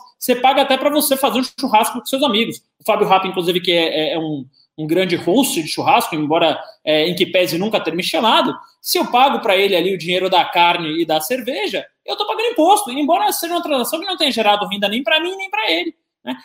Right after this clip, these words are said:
Então, quer dizer, é uma, é uma aberração do ponto de vista econômico, e você vê de novo que o Paulo Guedes quer colocar isso, quer implantar isso, é, somente pra garantir a reeleição do Bolsonaro, esticando o auxílio emergencial até o final do ano, porque ele viu que essas camadas mais pobres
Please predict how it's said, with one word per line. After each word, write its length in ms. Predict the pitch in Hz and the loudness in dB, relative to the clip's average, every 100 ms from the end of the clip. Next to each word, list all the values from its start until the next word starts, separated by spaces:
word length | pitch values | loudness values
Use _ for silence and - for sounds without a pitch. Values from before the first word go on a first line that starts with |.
| _ | _
Então, 160 | 370 | -2
quer 60 | 359 | 0
dizer, 80 | 339 | 0
é 20 | |
uma, 560 | 349 339 285 - - - | -2 -2 -4 -4 -4 0
é 40 | |
uma 140 | 320 320 | 4 4
aberração 580 | 240 196 - - 262 | 4 4 4 4 4
do 120 | 370 311 | 4 0
ponto 160 | 240 | -2
de 60 | 196 | -2
vista 160 | 190 | -6
econômico, 440 | 220 247 262 381 - _ _ | -6 -2 -2 -2 -8 _ _
e 80 | 381 | -6
você 180 | - 453 | 0 2
vê 260 | 240 359 381 | 2 0 2
de 120 | 269 | 4
novo 200 | 254 277 | 4 2
que 60 | |
o 40 | 277 | -2
Paulo 180 | 226 175 | -2 0
Guedes 320 | 196 - - | -2 -4 -2
quer 280 | 254 285 - | 0 0 2
colocar 360 | 247 214 170 | 2 2 2
isso, 280 | 190 262 214 | 0 -2 -4
quer 120 | 202 | -4
implantar 480 | 277 247 208 190 143 | -4 -4 -6 -2 0
isso, 320 | 170 294 156 - _ _ - | 0 0 -4 -16 _ _ -8
é, 220 | 226 - | -8 -6
somente 720 | - - 302 226 240 320 359 392 _ | -8 -2 0 2 0 0 -2 -4 _
pra 280 | 202 214 233 | 4 4 4
garantir 600 | 254 269 254 - 170 175 | -2 -2 -4 -4 -4 -2
a 120 | 202 | -4
reeleição 640 | 190 214 220 208 - 156 180 | -2 0 0 -2 -4 -4 -4
do 80 | |
Bolsonaro, 580 | 180 214 226 190 151 160 | -4 -6 -4 0 2 2
esticando 720 | 196 - 233 - 226 320 294 | -2 -6 -10 2 2 2 2
o 20 | 233 | 2
auxílio 280 | - 214 | 2 -4
emergencial 640 | 208 202 190 190 - 156 - - - | -2 -2 -4 -6 0 0 0 -8 -2
até 240 | 233 220 | 2 2
o 40 | 202 | 2
final 240 | 233 269 | 0 0
do 100 | 254 | 2
ano, 160 | 285 - | 2 0
porque 160 | - | -2
ele 180 | 440 370 | -2 0
viu 240 | 262 381 | 4 4
que 80 | - | 4
essas 220 | 254 220 | -4 -4
camadas 340 | - 202 196 180 | -2 -2 -2 -2
mais 180 | 180 - | -6 -4
pobres 340 | 165 156 143 | 0 0 -2